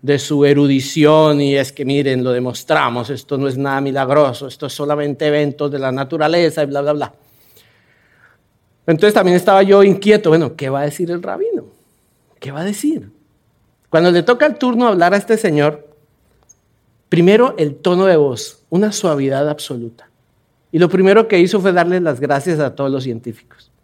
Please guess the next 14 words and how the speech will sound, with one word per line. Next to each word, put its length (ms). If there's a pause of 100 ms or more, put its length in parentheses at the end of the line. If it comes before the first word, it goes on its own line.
(760)
"Gracias 400
por 160
habernos 280
explicado 920 (160)
científicamente 1300
cómo 280
sucedió 440
todo. 380 (460)
Fantástico, 960
estoy 600 (240)
asombrado", 800
decía 220
el 80
rabino. 400